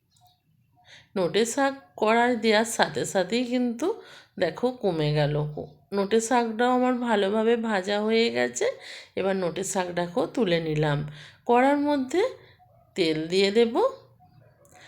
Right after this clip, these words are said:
তেলটা ভালোভাবে গরম হওয়া পর্যন্ত অপেক্ষা করব। এবার এখানে দিয়ে দেব মাছের মাথা।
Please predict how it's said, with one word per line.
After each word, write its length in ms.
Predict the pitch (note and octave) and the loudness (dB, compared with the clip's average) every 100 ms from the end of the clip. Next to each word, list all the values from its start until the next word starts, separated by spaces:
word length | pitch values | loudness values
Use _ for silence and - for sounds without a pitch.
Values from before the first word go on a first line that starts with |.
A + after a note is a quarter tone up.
| - _ | -20 _
তেলটা 420 | A3+ G#3+ A3+ A#3 B3+ A3 | 4 6 6 4 2 0
ভালোভাবে 720 | F3+ F#3 G3+ A3 A#3+ A3+ C#4+ F#4+ - - - | -4 -2 0 0 -2 -2 -4 -6 -16 -18 -2
গরম 360 | E3+ D3 D#3 F#3+ | 0 2 0 -2
হওয়া 200 | G#3+ G#3 | 0 0
পর্যন্ত 540 | G#3 G#3+ G#3+ A3 G#3+ C4+ C4+ | 0 0 2 0 0 2 2
অপেক্ষা 460 | D3+ D#3 D3+ D3+ G#3 | 2 -2 -4 -4 -4
করব। 360 | G3+ A3+ A3 A3+ F#4 - - - - | 0 0 0 -2 -4 -6 -18 -8 2
এবার 280 | G#3 A3 C4 | 4 6 4
এখানে 380 | C4+ C4+ C#4+ D4 C4+ | 4 0 -2 0 0
দিয়ে 220 | A3 G#3+ G3+ | 0 2 4
দেব 220 | G#3+ G3+ C#4+ A4 - - - | 2 0 -2 -4 -8 -20 -10
মাছের 520 | F3+ E3 D#3+ - C4 | -6 -6 -4 -2 0
মাথা। 480 | A3+ D#3 D3+ - D#3+ | 0 -2 -4 -10 -14